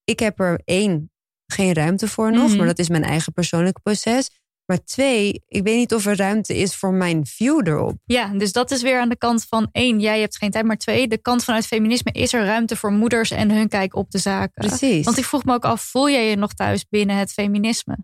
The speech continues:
Speaker 1: Eh, ja, maar het is wel, het is wel een zoektocht.
Speaker 2: Hmm.
Speaker 1: Het is wel een zoektocht, omdat er is een intern, eh, hoe zeg je dat? Ja, intern patriar-, een interne patriarch
Speaker 2: Mhm.
Speaker 1: die zegt,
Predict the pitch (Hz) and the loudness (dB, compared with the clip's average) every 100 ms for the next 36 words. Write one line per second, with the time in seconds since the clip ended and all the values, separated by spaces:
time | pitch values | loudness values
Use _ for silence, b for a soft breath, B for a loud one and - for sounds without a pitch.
0 | - _ _ _ 214 214 208 - 185 170 | -16 _ _ _ 0 2 0 0 0 2
1 | 180 165 180 339 571 _ _ _ _ _ | 2 2 0 -2 -6 _ _ _ _ _
2 | 214 208 208 214 190 220 240 - 220 196 | 0 0 0 -2 0 0 0 0 -2 0
3 | 233 240 156 208 277 - 147 - - 240 | 2 2 2 0 -2 -4 -6 -6 -4 0
4 | 240 202 190 208 196 220 240 214 - 220 | 2 2 2 0 2 2 2 0 -2 -6
5 | - 165 185 - 196 202 202 - - _ | -4 -4 -4 -4 0 0 -2 -6 -20 _
6 | _ 202 175 226 233 208 - 202 202 - | _ 0 2 2 0 0 0 0 0 0
7 | 220 269 285 269 - _ _ _ 190 185 | 0 2 2 0 -4 _ _ _ 0 2
8 | 175 175 185 202 226 220 214 - 202 185 | 2 2 2 0 0 0 0 0 0 0
9 | 220 254 240 - _ _ _ _ _ _ | 0 2 0 -4 _ _ _ _ _ _
10 | 196 - 196 196 180 175 175 - _ _ | -4 -2 0 2 2 0 -4 -8 _ _
11 | - 180 - 190 180 220 220 - 196 - | -2 -2 0 0 2 2 0 0 -4 -2
12 | 185 196 339 440 - - 220 226 294 - | 0 2 0 -2 -6 -2 2 2 0 -6
13 | _ _ _ 208 202 214 208 - - - | _ _ _ 0 2 2 0 -4 -10 -20